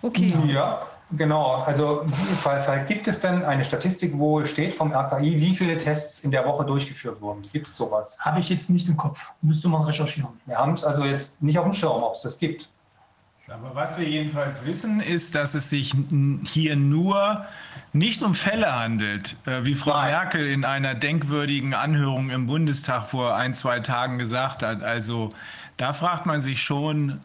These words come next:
Speaker 4: ob man, um Bundeskanzler zu werden, wirklich in der Lage sein muss zu denken oder ob das einfach so geht. Jedenfalls,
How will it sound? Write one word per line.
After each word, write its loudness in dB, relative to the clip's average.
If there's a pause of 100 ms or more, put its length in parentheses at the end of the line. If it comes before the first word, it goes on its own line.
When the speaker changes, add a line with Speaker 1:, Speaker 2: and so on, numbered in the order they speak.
Speaker 4:
ob -4
man, -2 (320)
um -2
Bundeskanzler -2
zu -4
werden, -2 (400)
wirklich -2
in -2
der -2
Lage -2
sein 0
muss -2
zu -2
denken -2
oder 0
ob -4
das -2
einfach -2
so -2
geht. -2
Jedenfalls, 0